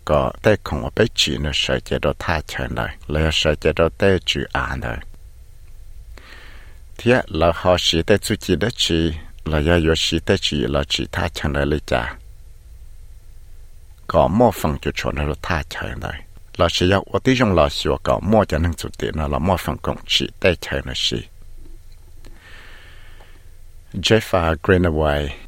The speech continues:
我有一个architecture là những bộ rong thế. Nơi là có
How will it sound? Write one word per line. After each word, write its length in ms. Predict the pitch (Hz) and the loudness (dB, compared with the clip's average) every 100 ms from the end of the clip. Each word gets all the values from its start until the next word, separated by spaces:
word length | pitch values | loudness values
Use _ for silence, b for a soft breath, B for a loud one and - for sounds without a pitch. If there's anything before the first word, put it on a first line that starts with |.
| - | -8
我 120 | 80 | -2
有 120 | 76 98 | 2 2
一 80 | |
个 120 | - - | 4 2
architecture 680 | - - - - - 95 | 2 -4 -6 -6 -2 2
là 80 | 78 | 4
những 180 | 73 98 - | 2 0 2
bộ 180 | 80 71 | 2 2
rong 220 | 82 76 - | 0 -2 -4
thế. 300 | - 95 90 - - - - B B B B B B B B B - - - - | -2 0 0 -8 -20 -20 -18 B B B B B B B B B -20 -20 -10 2
Nơi 260 | 101 98 | 4 6
là 100 | 92 | 4
có 160 | 90 | 4